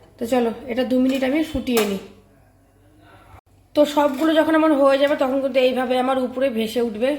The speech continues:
মটরশুঁটিগুলো। এই দেখো, সব ভেসে উঠেছে, তার মানে এটা আমার হয়ে গেছে। ভেসে উঠলেই কিন্তু মনে করবে এটা হয়ে গেছে, আর এর থেকে বেশি ফোটানো দরকার নেই। তো এবার আমি এই ঝুড়ির মধ্যে নামিয়ে নেব।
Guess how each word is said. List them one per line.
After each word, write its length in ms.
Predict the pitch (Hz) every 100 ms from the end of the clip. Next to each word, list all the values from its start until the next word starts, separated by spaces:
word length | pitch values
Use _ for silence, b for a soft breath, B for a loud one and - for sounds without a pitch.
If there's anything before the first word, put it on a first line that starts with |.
| 285
মটরশুঁটিগুলো। 680 | 226 220 220 220 226 220 262
এই 180 | 247 214
দেখো, 180 | 202 202
সব 160 | 226
ভেসে 220 | 202 196
উঠেছে, 360 | 214 180 170 196 - b b b b b -
তার 140 | 254
মানে 220 | 269 277 269
এটা 140 | 277
আমার 180 | 269 262
হয়ে 260 | 233 240
গেছে। 320 | 233 240 269 339 339 B B B B _ 202
ভেসে 260 | 254 254
উঠলেই 320 | 294 285 294
কিন্তু 360 | 302 285 262 320
মনে 240 | 277 247
করবে 280 | 247 254 269
এটা 160 | 262 254
হয়ে 280 | 196 214 220
গেছে, 280 | 220 220 302 311 B B B
আর 80 | 254
এর 140 | 262 262
থেকে 160 | 285 269
বেশি 280 | 254 254
ফোটানো 360 | 269 240 240 240
দরকার 320 | 226 226 233
নেই। 280 | 240 277 320
তো 140 | -
এবার 320 | 254 262 247 262
আমি 360 | 254 285 359 B B B -
এই 220 | 240 208
ঝুড়ির 280 | 226 254 247
মধ্যে 300 | 254 254 320
নামিয়ে 400 | 254 226 226 214
নেব। 280 | 202 185